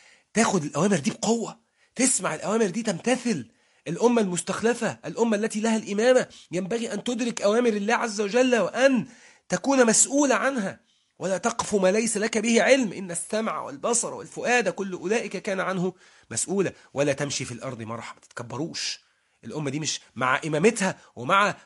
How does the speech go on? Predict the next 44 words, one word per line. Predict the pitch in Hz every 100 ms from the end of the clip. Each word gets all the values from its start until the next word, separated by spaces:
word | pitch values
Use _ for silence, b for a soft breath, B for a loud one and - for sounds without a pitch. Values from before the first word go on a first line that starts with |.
| -
تفضيلها | 190 156 254 220 -
مش | 156 220
متكبرة، | 190 185 175 170 160 240
ما |
ينفعش | 165 170 247 220
تتكبر. | 202 175 180 240 214 - _ b
"ولا | - 196
تمشي | 208 208 190
في |
الأرض | 202 202 190
مرحا، | 196 208 - -
إنك | 294 285 262
لن | 240 233
تخرق | 262 233 208
الأرض، | 196 - 220 127 _ _ _ _ _ _ _
ولن | 127 127
تبلغ | 170 156 135
الجبال | 123 120 123 120 110
طولا، | 131 120 - _ _ _ _ -
كل | 160 135
ذلك | 131 123 120
كان | 110 131 117
سيئه | 110 110 117 117 110 110
عند | 113 107
ربك | 113 120 117 - 127 147 151 _ _ _ -
مكروها". | - - 113 85 90 _ _ -
واحد | -
يقول | 101 120
لك: | -
"لا، | 110 b b b
كل | - 277
ده | 269
مكروه، | 269 - 269 254 - _ _ _ -
ده |
فيها | 185
حاجات | 180 220
محرمة، | 190 160 180 226
ده |
فيها | 165 190
حاجات | 202
كبائر، | - 170 220
ده | 156
فيها | 180
قتل". | 196 208 -